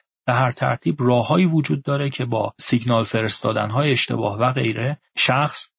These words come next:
از استراتژی به عنوان حیله استفاده بکنه. در اینجا می‌خوایم راه‌های دستیابی به استراتژی رو با هم دیگه مرور کنیم.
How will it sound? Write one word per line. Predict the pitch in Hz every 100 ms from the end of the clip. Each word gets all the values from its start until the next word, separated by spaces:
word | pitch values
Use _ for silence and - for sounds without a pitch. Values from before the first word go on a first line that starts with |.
| _
از | 113 110 -
استراتژی | - - 117 110 113 139
به | 139
عنوان | 113 110 123
حیله | 107 113 104 110 139 143 _ _ 113
استفاده | 113 - 104 107 104 107 113 127 - _
بکنه. | 120 - 120 - - _ _
در | 123 147
اینجا | 160 165
می‌خوایم | 214 190 208 185
راه‌های | 139 127 175
دستیابی | 160 135 131 135 123
به | 120 131
استراتژی | 120 - 131 117 123 127
رو | 160
با | 131
هم | 113 107
دیگه | 107 107
مرور | 104 107 -
کنیم. | - -